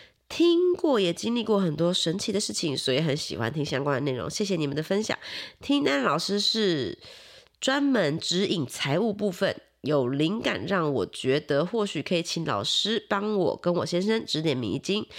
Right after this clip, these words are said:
先生是传产第二代，在我们结婚不久之后，他想好好拼事业，所以跟别人合伙做生意。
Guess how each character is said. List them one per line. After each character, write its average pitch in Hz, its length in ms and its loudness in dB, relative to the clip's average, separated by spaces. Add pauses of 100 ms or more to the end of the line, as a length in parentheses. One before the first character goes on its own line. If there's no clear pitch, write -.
(480)
先 302 240 2
生 339 160 2
是 330 120 0
传 226 280 0
产 233 300 -2
第 220 140 2
二 202 100 4
代， 202 320 -2
在 180 180 0
我 160 100 2
们 151 120 0
结 160 180 0
婚 196 140 0
不 220 140 -2
久 107 180 -2
之 170 200 -2
后， 247 360 -2 (880)
他 202 240 0
想 190 240 -2
好 147 280 0
好 208 200 -2
拼 202 220 0
事 233 320 -2
业， 202 260 0
所 - 200 -2
以 160 80 0
跟 170 200 0
别 147 180 2
人 143 220 2
合 156 280 2
伙 180 180 0
做 160 180 -2
生 160 280 -2
意。 - 180 -4